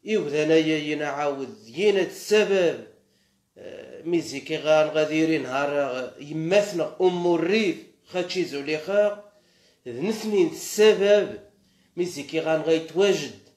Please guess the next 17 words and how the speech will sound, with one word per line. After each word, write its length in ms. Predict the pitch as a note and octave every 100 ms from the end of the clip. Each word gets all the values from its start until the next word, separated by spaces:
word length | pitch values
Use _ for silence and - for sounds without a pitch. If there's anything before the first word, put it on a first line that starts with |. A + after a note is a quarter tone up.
| _ _ _ D#3
أباس 600 | F3 C#3 C#3 A#2 - - _
نسفع. 680 | D3+ F3+ - B2+ C3 B2 - _ _ _ _
أباس 560 | C#3 B2+ C3 B2+ - - _ _ _ _
نوماثنا 680 | D#3+ F3 F#3 F3+ - C#3 A#2+ - -
الناصر 460 | C#3+ D#3 D3+ E3+
الزفزافي 880 | C#3+ B2 G#2+ G#2+ D3 D#3 F3+ A3+ G#3+ - - _ _
وبزاف 920 | E3 D3 A2 G2 D#3 F3+ G3 G3 - - - -
تسمى 560 | - E3 D#3+ D#3 D3 -
ذي 180 | D3 D#3+
وذان 500 | B2+ B2+ D#3+ F3+ - _ _ _ D3+
أقاثن 680 | D#3 F3 E3 D#3+ D#3+ D3+ -
خوبريز 560 | - E3 D3+ E3 F3
إن 120 | C3+ B2+
شاء 260 | D3 C#3
الله 460 | C#3 D#3+ E3 - B2+
أكي 200 | - D3+
غانيرين 760 | C#3 C3+ C#3 C#3 F3+ F#3+ -